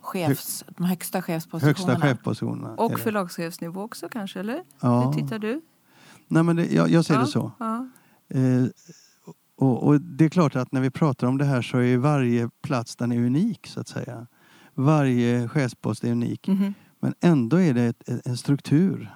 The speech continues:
Speaker 1: Mm.
Speaker 2: Den slog, drogs tillbaka, den strukturen i förlagsvärlden, tyckte
Speaker 3: Ja,
Speaker 2: jag.
Speaker 3: men det säger man väl lite grann om feminism och, och den typen av frågor, att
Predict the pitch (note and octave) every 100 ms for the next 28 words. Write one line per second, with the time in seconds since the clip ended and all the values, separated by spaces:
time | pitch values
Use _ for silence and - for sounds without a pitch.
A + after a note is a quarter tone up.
0 | - E3+ D#3 F3 _ _ C#3+ C#3 C#3+ -
1 | D3 C#3 D3+ - D3+ C#3 A#2 A2+ - F3
2 | E3 _ _ _ _ _ _ _ _ _
3 | _ _ - D3+ C3 - B2+ C3+ A#2+ A#2
4 | B2+ A#2 G#2+ - C3 A2+ A2+ - B3 G#3+
5 | G#3+ G#3 F3 E3 A#3+ G3+ G#3 B3 B3 A3+
6 | A3 F#3 D#3+ D3+ D3 C#3+ D3 D3+ - D3+
7 | D3 D3 D3+ - F3 C#3 B2 C#3+ C#3 D3+
8 | D3+ - - - - D3 D#3 D3+ D#3+